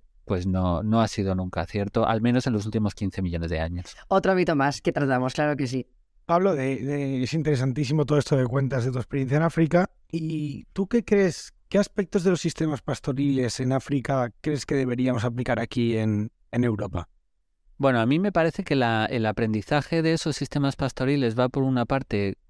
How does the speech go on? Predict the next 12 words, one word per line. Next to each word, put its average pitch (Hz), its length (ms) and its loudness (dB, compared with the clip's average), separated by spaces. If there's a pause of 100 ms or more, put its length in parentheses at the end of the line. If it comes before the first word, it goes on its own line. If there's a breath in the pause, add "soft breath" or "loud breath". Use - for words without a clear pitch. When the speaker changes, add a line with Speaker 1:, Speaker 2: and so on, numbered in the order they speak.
(280)
Speaker 1:
sobre 104 380 -2
que 104 120 -2
son 117 220 0
sistemas 120 800 0
con 110 160 -2
mucha 117 240 0
movilidad, 113 640 0 (260)
con 101 220 -4
conseguir 107 420 -2
mucha 120 300 0
movilidad, 110 640 2
una, 107 500 0